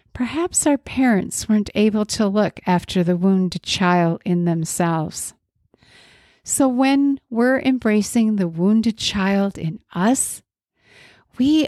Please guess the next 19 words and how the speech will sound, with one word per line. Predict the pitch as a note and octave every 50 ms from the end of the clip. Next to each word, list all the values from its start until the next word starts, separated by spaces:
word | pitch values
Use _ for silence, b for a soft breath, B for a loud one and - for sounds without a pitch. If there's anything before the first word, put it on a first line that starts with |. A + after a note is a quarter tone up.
| - -
are | A#3+ A#3+ A#3+ A#3+ -
embracing | A3 A3 G#3+ G3+ - G3+ G3 G3+ G#3 G3 - - - F#3+ F3 F3 - - _ _ _
all | - G#3 G#3 G#3+ G#3+ G#3+ G#3+ G#3+ G3+
the | G3 G#3 F#3+
wounded | F3 - G3 F#3+ F#3 F#3 F3+ E3+ - E3 -
child | - - - - F#3 E3+ E3+ E3+ E3 E3 F3+ E3 - - - _ _
in | - G3 F#3+ F#3+
our | F3+ E3+ -
past | - - - F3 D#3+ E3+ - - - -
generations. | - E3+ E3 D#3+ E3 F3 E3+ D#3+ D#3+ D#3 - - E3+ E3 E3 F3 - - - - - _ B B B B B B B B B B B B _
This | - G#3+ B3+ - -
practice | - - C4+ C4+ B3+ B3 B3 - - G3+ F3+ - -
is | E3+ E3 - -
not | E3+ E3 E3+ F#3
a | G3+
practice | - - - A3+ G#3+ G#3+ - _ - - F3 - -
for | - - - G3 F#3 F3+
ourselves | F3 E3+ D#3+ - - - F#3 E3+ F3+ F#3 G3 G3 -
alone, | G#3 F#3 F3 F3 F3 F3 F3+ F#3+ G3+ G#3+